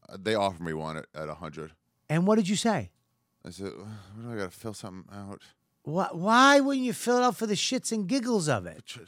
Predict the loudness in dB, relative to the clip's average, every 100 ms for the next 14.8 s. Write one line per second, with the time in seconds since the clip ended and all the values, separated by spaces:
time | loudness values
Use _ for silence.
0 | -12 -10 -6 -6 -6 -10 -14 _ -18 -14
1 | -12 -12 -10 -8 -8 -6 -4 -4 -6 -14
2 | -10 -10 -10 -16 -20 _ _ _ _ _
3 | _ _ _ _ -6 -4 -2 -6 -12 -20
4 | -6 -4 -4 -4 -2 -2 -2 -6 -10 _
5 | -6 -4 -4 -6 -10 -14 _ _ _ _
6 | _ -8 -4 -2 -4 -6 -10 -14 _ -10
7 | -6 -4 -4 -4 -8 -6 -4 -2 -2 -2
8 | -4 -4 -10 -10 -16 -20 _ -16 -16 -18
9 | -20 -10 -8 0 2 4 2 0 -2 -2
10 | 0 0 0 0 -2 -8 -4 -2 -2 -4
11 | -8 -4 -2 0 -2 -2 -2 -4 -2 -4
12 | -2 -4 -6 -4 -2 0 2 2 4 4
13 | 2 2 2 2 0 -2 -2 0 2 0
14 | 0 0 2 0 0 0 0